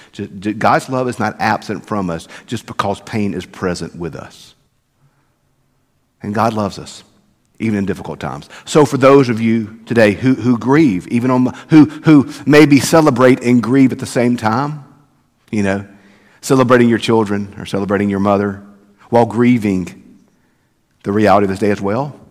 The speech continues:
I say to you, God is, God is there. God is there. And I think there's much that we can learn about Mother's Day and family today,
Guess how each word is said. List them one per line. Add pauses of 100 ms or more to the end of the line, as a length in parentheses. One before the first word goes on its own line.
(140)
I
say
to
you,
God
is,
God
is
there. (840)
God
is
there. (800)
And
I
think
there's
much
that
we
can
learn (280)
about
Mother's
Day
and
family
today,